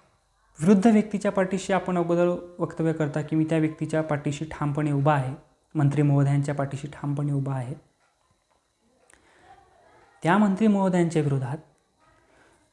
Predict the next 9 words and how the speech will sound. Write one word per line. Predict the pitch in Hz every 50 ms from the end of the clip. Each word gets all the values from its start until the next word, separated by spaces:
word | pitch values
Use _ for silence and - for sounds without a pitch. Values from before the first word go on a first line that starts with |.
| _ _ -
ज्येष्ठ | 170 156 143 - 185
सामाजिक | 180 180 175 180 185 196 233 -
कार्यकर्ते | - 214 208 208 196 208 196 190 202
अंजलीताई | 190 185 180 175 175 175 170 165 165 160
दमानिया | 151 143 143 143 143 139 139
असतील, | 139 135 - - 160 190 220 - _ _ _ _ _ _ _ _ _ _ _ _ _ _ _ _ _ _ _ _ _ _ _ _ _ _ _ _ _ _ _ _ _ _ _ -
जितेंद्र | 160 151 156 160 165 160 160
आव्हाड | 156 151 151 175 180 170
असतील, | 156 - - - 143 135 143